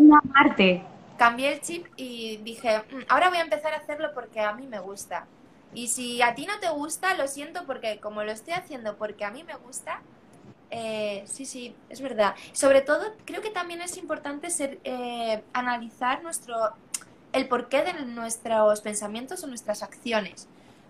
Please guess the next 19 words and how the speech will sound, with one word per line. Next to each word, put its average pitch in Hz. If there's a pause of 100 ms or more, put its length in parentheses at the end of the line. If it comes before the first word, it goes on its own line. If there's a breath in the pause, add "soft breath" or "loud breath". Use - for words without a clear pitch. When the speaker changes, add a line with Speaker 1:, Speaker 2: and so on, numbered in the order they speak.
Speaker 2:
No 285
sé, 202 (180)
yo, 220 (120)
yo 247
estoy 440 (120)
como 339
en 277
esa 320
fase, 214
¿no? 254
De, 330 (300 soft breath)
a 247
lo 254
mejor 254
he 392
tenido 370
un 320
encuentro 254
malo 269